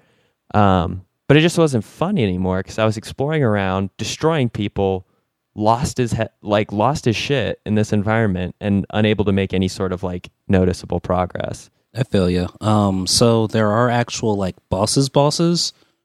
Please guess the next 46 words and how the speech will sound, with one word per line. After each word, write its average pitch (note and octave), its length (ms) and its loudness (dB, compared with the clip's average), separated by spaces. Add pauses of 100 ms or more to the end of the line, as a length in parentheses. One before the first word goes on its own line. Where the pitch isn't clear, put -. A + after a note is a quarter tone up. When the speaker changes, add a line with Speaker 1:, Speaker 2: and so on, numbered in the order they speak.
(220)
Speaker 2:
where A2+ 260 4
you'll G#2 360 -2
see, A#2+ 240 0
like, G#2+ 200 2
these G2+ 200 0
fractured G#2+ 640 0
areas. B2+ 680 0 (520)
So - 120 -2
there's, G#2+ 200 4
like, G2+ 180 0
an G2+ 80 -4
arena C3+ 520 2 (840)
where G#2 500 0
a F#2+ 340 -2
guy G#2+ 240 4
tries G#2 380 0
to - 80 -6
mind G#2+ 320 2
control A2+ 400 2
you, A2 200 0
says F2+ 240 -2
you're F2+ 80 -4
stronger A2 360 2
than G#2 160 0
the G#2 100 2
other G#2+ 180 2
ones, G#2 480 -2 (420)
so - 140 0
he G2 100 4
starts - 280 0
to - 80 -4
fight A2 380 0
you, G#2+ 180 2
and F#2+ 100 -2
he, F2+ 80 -4
like, E2 320 -6 (280)
throws G#2 240 2
a G#2+ 40 -2
bunch G#2+ 220 -2
of - 60 -10
people G#2+ 240 -2
to F#2+ 60 -8
gang G#2 260 -2
up A#2 160 -2
on C3 160 -2
you. D#3 240 -2